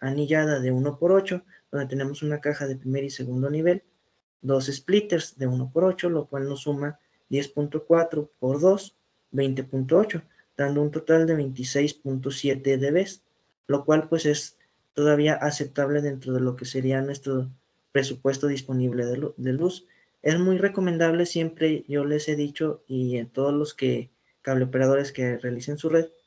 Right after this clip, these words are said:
que siempre manejen dos o tres D Bs en cuanto a consideraciones. ¿Esto por qué? Porque si el cliente logra una inflexión en su fibra, no sé, tenemos un, un punto donde se machuca la fibra, nos dé,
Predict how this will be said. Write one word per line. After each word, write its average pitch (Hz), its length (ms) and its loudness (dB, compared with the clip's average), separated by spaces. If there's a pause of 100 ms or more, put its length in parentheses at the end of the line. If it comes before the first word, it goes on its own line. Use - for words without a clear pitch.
(300)
que - 100 -4
siempre 156 360 -2
manejen 156 580 -4 (380)
dos 147 300 2
o 160 80 0
tres 151 220 2
D 151 120 4
Bs 151 340 2 (220)
en 156 160 -4
cuanto 131 540 -2
a 120 600 -2
consideraciones. 131 880 -4
¿Esto 147 340 -4
por 143 160 -2
qué? 165 280 -4 (1300)
Porque 131 320 -4
si 139 200 -4
el 135 140 0
cliente 156 720 -2 (220)
logra 139 240 2
una 160 140 -2
inflexión 147 460 -2
en 151 140 0
su 135 240 -4
fibra, 139 720 0 (160)
no 139 140 -4
sé, 139 140 -6
tenemos 139 360 -4
un, 147 320 -6 (460)
un 143 160 -6
punto 156 260 -2
donde 151 160 0
se 139 100 -8
machuca 131 360 -4
la 151 100 0
fibra, 160 360 -2 (340)
nos 139 220 0
dé, 147 360 4